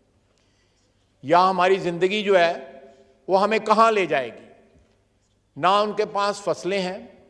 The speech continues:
ज़मीन जो है ज़ेरे आब है, ना उनके पास घर है, सर पे छत नहीं है, सब कुछ तबाह हो गया है। इसी तरह एक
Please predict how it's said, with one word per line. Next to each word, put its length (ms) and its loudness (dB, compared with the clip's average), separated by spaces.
ज़मीन 440 -6
जो 140 0
है 140 0
ज़ेरे 260 -2
आब 280 -2
है, 440 -12
ना 120 -4
उनके 280 -8
पास 260 -10
घर 360 -10
है, 260 -10
सर 160 -16
पे 160 -16
छत 360 -18
नहीं 220 -14
है, 180 -20
सब 280 -2
कुछ 200 -6
तबाह 220 4
हो 140 0
गया 180 -8
है। 220 -20
इसी 200 -8
तरह 580 0
एक 320 0